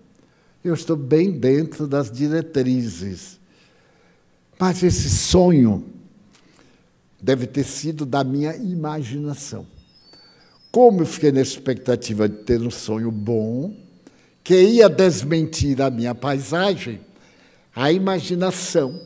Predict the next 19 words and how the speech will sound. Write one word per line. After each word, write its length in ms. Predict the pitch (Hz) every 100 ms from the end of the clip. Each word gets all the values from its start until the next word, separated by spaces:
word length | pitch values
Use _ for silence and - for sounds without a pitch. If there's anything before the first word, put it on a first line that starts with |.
| - - - - -
como 220 | 127 127
ensinava 500 | 131 117 117 120 135
Freud, 800 | 135 - 139 135 151 202 165 170 - - _ _ _ _ -
criou 600 | 185 175 165 220 240 165
uma 140 | 147
libido, 580 | 165 170 214 190 117 107
um 100 | 147
prazer. 680 | 127 160 170 131 135 214 190 - - - _ _ _ _ -
E 120 | 156
eu 120 | 151
sonhei 460 | - 170 170 147 160
com 120 | 156
uma 120 | 151
pessoa 400 | 139 147 - 160
amada. 580 | 147 135 117 104 101 - _ _ _ _ -
Estava 560 | - - - 123 110 120
no 160 | 123
meu 260 | 117 120 131
inconsciente. 920 | 135 - 139 - 139 113 92 -